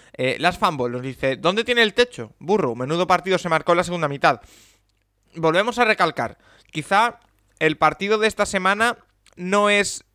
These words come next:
el mejor partido de Burrow en lo que hemos visto de la temporada, creo yo, porque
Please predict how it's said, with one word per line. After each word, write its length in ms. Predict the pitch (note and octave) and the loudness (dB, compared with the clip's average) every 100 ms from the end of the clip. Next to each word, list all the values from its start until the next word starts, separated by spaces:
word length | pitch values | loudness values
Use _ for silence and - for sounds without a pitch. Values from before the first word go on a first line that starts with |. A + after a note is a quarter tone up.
| - | -2
el 160 | F#3 | 0
mejor 320 | F#3 F3+ F#3 | 0 0 0
partido 380 | F3+ F3 F#3 F3 | 0 -2 0 2
de 100 | E3+ | 2
Burrow 360 | E3 E3+ E3+ E3 | 2 0 2 2
en 40 | |
lo 80 | D#3+ | 2
que 80 | D#3+ | -2
hemos 160 | D#3 | -4
visto 260 | D3+ D3 D#3 | -4 -2 0
de 100 | D3 | 2
la 100 | C#3 | 0
temporada, 540 | C#3+ C3 C#3 D3+ A3+ - | -2 -2 0 2 0 -2
creo 160 | C3+ | -2
yo, 260 | C3 F3+ C4 - - | 0 -2 -2 -12 -2
porque 340 | D3 D3 C#3+ | 0 2 0